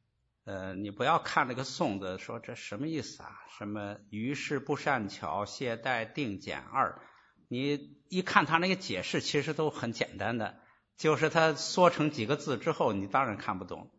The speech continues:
“不知雷略性，见粗重过失”。我们来看他的具体解释啊。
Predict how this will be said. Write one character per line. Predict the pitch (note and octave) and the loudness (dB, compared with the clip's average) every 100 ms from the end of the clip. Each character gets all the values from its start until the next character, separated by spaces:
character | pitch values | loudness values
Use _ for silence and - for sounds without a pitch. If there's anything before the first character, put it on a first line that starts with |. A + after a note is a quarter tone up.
| _ _ _ _ | _ _ _ _
“不 | D#3+ | 0
知 | B2+ C3 D3 | 2 4 4
雷 | C3+ B2 C#3+ | 4 2 4
略 | C#3+ | 2
性， | C3 - C3 G2+ F#2 | 0 0 -2 -2 -4
见 | D3 B2 G2+ | 2 2 2
粗 | G2 - C3 | -4 -4 -4
重 | B2+ C3 G#2 | -2 -2 -2
过 | A#2 F#2 | -2 -2
失”。 | - C3 C3+ - - | -2 -6 -6 -16 -14
我 | |
们 | F#2 G2+ | -10 -6
来 | G#2+ | -6
看 | - A#2+ G#2+ | -4 -4 -2
他 | G#2 | -4
的 | G#2+ | -6
具 | G#2+ A2 | -6 -8
体 | F#2+ | -6
解 | A#2+ G#2 D#2 | -6 -6 -8
释 | - | -6
啊。 | G2+ E2+ F2 | -6 -6 -12